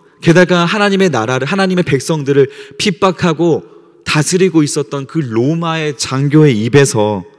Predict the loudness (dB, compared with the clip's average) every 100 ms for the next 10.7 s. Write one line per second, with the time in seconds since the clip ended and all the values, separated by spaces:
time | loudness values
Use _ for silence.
0 | _ _ _ -2 0 0 0 0 0 -2
1 | -2 -4 -4 -6 -10 -18 -20 _ -6 -4
2 | -4 -4 -6 -6 -4 -2 0 -2 -4 -8
3 | -10 -12 -14 -16 -18 _ _ _ _ _
4 | _ _ _ _ _ -20 -20 -20 -4 0
5 | 4 4 4 2 0 0 0 0 -2 -2
6 | -2 0 0 -2 -4 -6 -8 -8 -8 -10
7 | -12 -18 -20 -18 0 0 0 0 0 2
8 | 0 0 0 0 -2 0 -2 -2 -14 -20
9 | _ _ 0 2 2 2 4 6 6 4
10 | 0 0 2 2 0 -2 -4